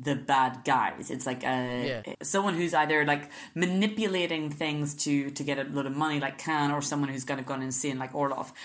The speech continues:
Speaker 1: Um, yeah, and I, I think it's, it's because the Cold War in the kind of early eighties, people were genuinely, like, still processing the fear that the Cold War might get hot.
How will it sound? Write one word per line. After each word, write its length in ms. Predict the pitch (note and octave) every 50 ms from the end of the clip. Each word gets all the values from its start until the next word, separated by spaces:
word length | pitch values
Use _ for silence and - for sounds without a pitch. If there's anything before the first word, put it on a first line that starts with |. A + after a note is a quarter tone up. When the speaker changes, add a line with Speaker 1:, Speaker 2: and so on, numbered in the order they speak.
| - - - - -
Speaker 1:
Um, 280 | E3 D#3+ D#3 D3+ D#3 D#3 -
yeah, 300 | G3+ C#4+ D#4 A#3 D#3+ -
and 80 | E3+ F3+
I, 240 | F3+ F3+ F3+ - F#3+
I 20 |
think 160 | F#3 G#3 G#3
it's, 120 | G3 F#3+ -
it's 200 | F#3 E3 - -
because 600 | - F3 - - - B3 A#3 G3+ F3+ E3+ D#3 -
the 80 | F3+
Cold 340 | F3 - - F#3+ F3+ E3 D3
War 500 | E3+ F3 E3+ E3 D#3 D3+ D3 C#3+ D3 D3 - - - _ _ -
in 220 | F3 E3 D3+ D3+
the 60 | D#3
kind 180 | D3 E3 D#3 D3+
of 80 | D3+ D3+ -
early 600 | E3 D#3+ D#3+ D#3 D3+ D3 D3 C#3+ C#3 C#3+ - - - - - - _ -
eighties, 540 | E3 F#3 F#3+ F#3 - E3 D3 D3 C#3+ C#3+ -
people 320 | - E3+ F3+ - E3+ E3
were 140 | D3+ D#3 D3
genuinely, 800 | D3 D3 - E3 D#3 D3 D3 C#3+ C#3+ C#3+ C#3 C#3+ C3+ C3+ C3+ C#3
like, 360 | C#3 C3+ C3 B2+ - - - - - - - - - - - -
still 220 | - - - F3+ E3+
processing 580 | - - F#3+ F3+ E3+ - F3 D#3 - D#3+ D3+
the 80 | D3+ D3
fear 280 | D3 - D#3+ D3+ D3 C#3+
that 140 | C#3+ C#3 C3+
the 40 | C#3
Cold 280 | C#3 - D#3+ D3+ C#3+
War 140 | C#3+ C#3+ C#3
might 300 | C#3 C3+ C3+ B2 - -
get 120 | C#3 B2
hot. 560 | B2 - - - F#3+ E3+ C3+ - - - -